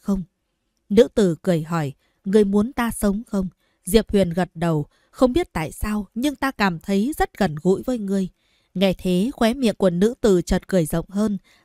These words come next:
"Ta vui lắm, thật đấy. Từ một năm đó từ biệt ở khe núi, nàng đã không còn cười nữa. Mà năm ấy, nàng không muốn rời khỏi thế giới đó, chính là vì ở đó có hắn. Sở dĩ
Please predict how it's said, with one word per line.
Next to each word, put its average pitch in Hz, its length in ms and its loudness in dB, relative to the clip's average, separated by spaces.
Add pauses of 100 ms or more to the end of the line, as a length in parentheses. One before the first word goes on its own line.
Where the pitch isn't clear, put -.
"Ta 190 140 0
vui 185 240 2
lắm, 202 240 -8 (160)
thật - 200 -2
đấy. 226 240 -4 (360)
Từ 214 120 -12
một 196 240 -6
năm 247 260 -10
đó 214 400 -4
từ 180 160 -2
biệt 165 200 -6
ở 165 280 -8
khe 214 160 -10
núi, 196 520 -2
nàng 190 280 -2
đã 220 100 -6
không 311 220 -6
còn 170 320 -6
cười 151 200 -4
nữa. 165 360 -6 (380)
Mà 175 140 -2
năm 185 240 -6
ấy, 185 440 -4
nàng 196 260 -2
không 247 240 -4
muốn 240 280 -2
rời 185 160 -2
khỏi 170 200 -4
thế 220 160 -4
giới 226 200 -4
đó, 208 360 -4 (300)
chính 254 260 0
là 269 140 -4
vì 180 200 -2
ở 180 220 -4
đó 175 320 -6
có 220 180 -6
hắn. 196 280 -6 (320)
Sở 185 220 0
dĩ 220 380 -4